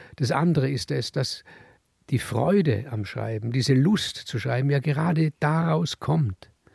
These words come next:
dass mir, das ist so ein fast Essenschaft,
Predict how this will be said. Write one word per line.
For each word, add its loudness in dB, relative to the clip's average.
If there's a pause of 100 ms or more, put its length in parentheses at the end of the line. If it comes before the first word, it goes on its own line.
(440)
dass 0
mir, 4 (880)
das 4
ist 4
so 2
ein 0
fast -2 (680)
Essenschaft, 0